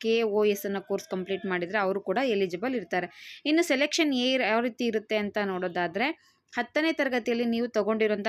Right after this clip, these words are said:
ಸ್ಕೋರ್‌ಗಳನ್ನ ಆಧರಿಸಿ ಒಂದು ಹುದ್ದೆಗೆ ಹತ್ತು ಅಭ್ಯರ್ಥಿಗಳನ್ನ ಕರೀತಾರೆ. ಈಗ ನಾನ್ನೂರ, ಆ, ನಲವತ್ತೊಂದು ಪೋಸ್ಟ್ ಇದೆ. ನಲವತ್ತೊಂದು ಪೋಸ್ಟಲ್ಲಿ ಒಂದು ಹುದ್ದೆಗೆ ಹತ್ತು ಜನ ಅಂತ ಲೆಕ್ಕ ಹಾಕಿದ್ರೆ, ನಾನ್ನೂರ ಹತ್ತು ಜನ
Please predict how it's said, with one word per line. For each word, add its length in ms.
ಸ್ಕೋರ್‌ಗಳನ್ನ 800
ಆಧರಿಸಿ 920
ಒಂದು 260
ಹುದ್ದೆಗೆ 360
ಹತ್ತು 380
ಅಭ್ಯರ್ಥಿಗಳನ್ನ 640
ಕರೀತಾರೆ. 500
ಈಗ 140
ನಾನ್ನೂರ, 520
ಆ, 380
ನಲವತ್ತೊಂದು 600
ಪೋಸ್ಟ್ 340
ಇದೆ. 520
ನಲವತ್ತೊಂದು 640
ಪೋಸ್ಟಲ್ಲಿ 760
ಒಂದು 240
ಹುದ್ದೆಗೆ 520
ಹತ್ತು 240
ಜನ 260
ಅಂತ 200
ಲೆಕ್ಕ 260
ಹಾಕಿದ್ರೆ, 460
ನಾನ್ನೂರ 500
ಹತ್ತು 320
ಜನ 240